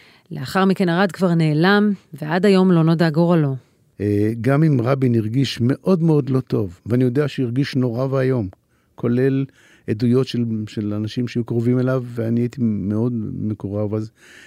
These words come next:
Speaker 2: אה, הוא הרגיש נורא. אבל מצד שני, לבוא ולומר שזה שבא אלינו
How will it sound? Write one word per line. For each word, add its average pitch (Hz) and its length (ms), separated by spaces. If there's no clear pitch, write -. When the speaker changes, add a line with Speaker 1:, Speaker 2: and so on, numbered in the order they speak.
Speaker 2:
אה, 120 260
הוא 139 200
הרגיש 170 280
נורא. 196 280
אבל 120 140
מצד 180 340
שני, 196 600
לבוא 113 400
ולומר 139 520
שזה 110 400
שבא 123 340
אלינו 107 460